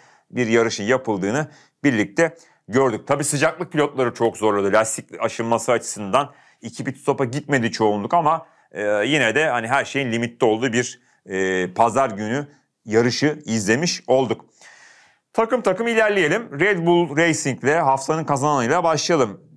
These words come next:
Geçtiğimiz yarış Imola'dan itibaren Red Bull biraz otomobili hafifletti. Dört kilo kadar hafiflettikleri, e, biliniyor. Böylece aslında düzlüklere çıkıştaki hızlanmalarda Ferrari'den ilk üç yarış kadar yavaş değillerdi.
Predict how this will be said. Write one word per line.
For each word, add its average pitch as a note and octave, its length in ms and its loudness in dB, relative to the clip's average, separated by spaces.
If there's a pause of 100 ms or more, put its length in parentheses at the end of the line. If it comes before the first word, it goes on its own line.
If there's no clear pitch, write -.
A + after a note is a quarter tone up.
(140)
Geçtiğimiz D#3+ 680 0
yarış D3+ 280 2
Imola'dan E3 380 2
itibaren C3 380 0
Red C#3 240 -2
Bull C#3+ 180 0
biraz C#3+ 200 2
otomobili C3 360 0
hafifletti. C3 540 -4
Dört C3+ 220 0
kilo G#2 160 -2
kadar A#2 200 0
hafiflettikleri, A2 1000 -4
e, G2 320 2
biliniyor. A2 560 2
Böylece C#3+ 680 0
aslında F3+ 600 0 (260)
düzlüklere B2+ 460 -2
çıkıştaki D3 680 -4
hızlanmalarda D3 840 2
Ferrari'den C#3+ 720 0
ilk D#3+ 260 -8
üç - 320 -10
yarış A2+ 300 0
kadar D3+ 340 2 (260)
yavaş C3 500 0
değillerdi. C3+ 720 2